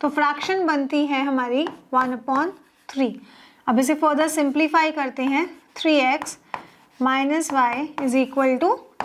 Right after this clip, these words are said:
three। ठीक है, so अब हमारे पास जो equation आएगी ये हो गई equation number one। Now, ये थी पहली condition। अब दूसरी condition क्या है?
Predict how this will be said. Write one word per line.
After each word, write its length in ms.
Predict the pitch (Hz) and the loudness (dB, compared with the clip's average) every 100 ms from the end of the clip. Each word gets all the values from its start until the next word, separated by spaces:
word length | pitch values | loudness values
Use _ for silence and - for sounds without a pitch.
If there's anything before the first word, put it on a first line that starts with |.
| - | -2
three। 180 | 254 202 - - - - - - - - - - - - - - - - - - - - | -2 -2 -8 -12 -12 -20 -20 -20 -20 -20 -20 -20 -20 -20 -20 -20 -20 -20 -20 -20 -20 -8
ठीक 160 | - 302 | -4 -2
है, 180 | 302 320 - - | -4 -6 -14 -10
so 120 | - 302 | -4 -2
अब 160 | 302 | 0
हमारे 300 | 339 311 302 302 | 0 0 -2 0
पास 200 | 311 311 | 0 0
जो 100 | 302 | -2
equation 640 | 311 294 277 285 302 311 | -2 -2 0 0 -2 -2
आएगी 400 | 285 262 247 349 427 - _ - - - - - - - - - - _ _ _ 254 | 0 -2 -2 -6 -6 -14 _ -14 -14 -14 -14 -12 -10 -10 -10 -12 -16 _ _ _ 2
ये 120 | 269 | 2
हो 140 | 277 | 2
गई 180 | 262 294 | 0 -2
equation 360 | 285 269 269 269 | -2 -4 -2 -2
number 280 | 262 247 240 220 | -2 -2 -2 0
one। 220 | 240 370 - _ _ _ _ _ 262 | 0 -2 -10 _ _ _ _ _ 0
Now, 160 | 240 220 - - _ 247 | 2 0 -8 -12 _ 0
ये 140 | 269 | 2
थी 120 | 269 | 2
पहली 320 | 330 294 277 294 | 0 0 0 -2
condition। 640 | 285 254 240 226 269 302 - | -2 -2 -4 -6 -6 -8 -6
अब 80 | 262 214 | -2 0
दूसरी 360 | 269 294 311 370 | 2 2 2 2
condition 560 | 370 320 302 311 302 | 4 2 2 0 -2
क्या 160 | 294 262 | 0 0
है? 200 | 247 | 0